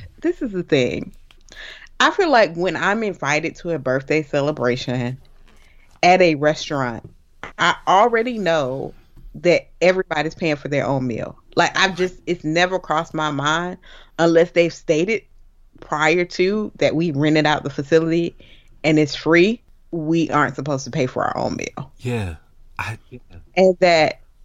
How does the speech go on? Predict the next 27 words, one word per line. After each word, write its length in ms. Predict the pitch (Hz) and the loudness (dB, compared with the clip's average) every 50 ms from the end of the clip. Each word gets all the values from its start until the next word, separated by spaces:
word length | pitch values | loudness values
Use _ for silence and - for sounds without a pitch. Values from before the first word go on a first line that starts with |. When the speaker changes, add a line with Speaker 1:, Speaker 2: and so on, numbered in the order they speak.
| - - - _ _ _ _ _ - - | -20 -20 -20 _ _ _ _ _ -18 -4
Speaker 1:
and 220 | - 185 190 185 185 | 0 0 2 4 2
then 120 | 190 185 | 2 0
she 180 | 185 - - 214 | 0 -4 -6 -2
got 180 | 202 175 170 | 0 0 0
upset 560 | 165 - - - - - 180 190 180 - - - - - - - 123 - - - | 0 -2 -6 -10 -2 0 2 2 2 2 -2 -10 -20 -20 -18 -14 -14 -14 -8 -8
in 120 | 165 175 | -6 -4
the 60 | 147 | -4
article 500 | - - 147 156 151 151 - 160 147 143 | -2 0 0 0 0 -2 -4 -4 -4 -4
when 180 | 139 147 147 147 | -4 -6 -6 -6
it 120 | 139 139 | -6 -4
says 260 | - 147 139 143 139 | -4 -2 -2 -2 -4
that 200 | - - 120 98 | -4 -6 -6 -4
we 220 | 127 143 156 156 147 | -2 -2 2 2 4
are 120 | 127 135 | 2 2
going 320 | 135 - 147 147 143 143 139 | 2 0 0 2 2 2 0
to 160 | - 147 135 | 0 -4 -4
pay, 580 | - - - 147 147 147 143 135 131 127 127 - - - - - - - - - - - - _ - - 196 151 | -4 -2 0 2 4 4 4 4 2 0 -2 -6 -14 -20 -20 -20 -20 -20 -20 -20 -20 -20 -20 _ -4 -2 -2 2
give 400 | 151 185 202 202 190 180 180 - | 6 6 8 8 8 6 4 2
money 440 | 156 156 160 170 170 160 156 151 139 | 0 2 4 4 4 2 0 -2 -2
towards 680 | - - 160 147 135 143 147 151 143 107 - - - - | -4 -4 -2 -2 0 0 2 2 2 2 0 -2 -10 -8
the 120 | - 139 | -8 -8
person's 440 | 135 - 135 135 139 - 135 123 - | -2 2 2 2 2 0 -6 -8 -4
birthday 560 | - 135 135 135 139 - - - - - 143 - - - - - _ _ - - | 0 0 0 0 0 -2 -4 -4 -4 -4 -8 -12 -18 -20 -20 -20 _ _ -4 0
and, 600 | 165 170 170 165 160 160 156 151 151 147 147 147 - - - _ - - - | 2 4 4 4 4 4 4 2 2 0 -2 -6 -10 -18 -20 _ -20 -10 -2
like, 340 | 170 180 165 160 135 139 | 2 2 2 2 0 0
their 200 | 143 180 180 180 | 2 4 4 4
meal, 400 | 175 147 139 139 131 - - - | 4 2 -4 -6 -6 -8 -10 -14